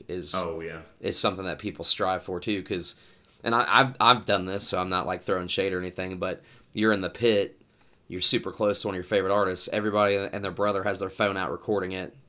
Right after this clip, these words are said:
Speaker 1: trying to just get that perfect clip to, like, send to their friends, post on TikTok, post on YouTube, Facebook, whatever. So I think that the social media, internet age has definitely, uh, made country music cool again.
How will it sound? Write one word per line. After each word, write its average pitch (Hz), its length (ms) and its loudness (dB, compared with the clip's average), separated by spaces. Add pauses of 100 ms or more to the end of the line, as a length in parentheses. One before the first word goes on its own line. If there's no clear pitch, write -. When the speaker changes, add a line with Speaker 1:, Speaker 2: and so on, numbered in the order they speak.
(140)
Speaker 1:
trying 98 240 -2
to 92 60 -4
just 95 160 -4
get 92 140 -6
that - 180 -8
perfect - 320 -8
clip 98 340 -4
to, 95 80 -6
like, 85 300 -6 (340)
send 107 240 2
to 98 60 -4
their 95 120 0
friends, 92 460 -4
post - 380 -6
on 92 140 -6
TikTok, - 500 -12
post 92 260 -4
on 87 280 -8
YouTube, 92 520 -6
Facebook, 92 460 -6
whatever. 87 380 -4 (840)
So - 160 0
I 92 60 2
think 104 320 -6
that 85 280 -6 (120)
the 90 100 -12
social 95 360 -4
media, 92 380 -2
internet 90 340 -6
age 85 300 -6
has 87 120 -10
definitely, 87 640 -8 (800)
uh, - 320 -14 (760)
made 98 240 -4
country 98 300 -4
music 95 240 -8
cool - 460 -10
again. 98 400 -8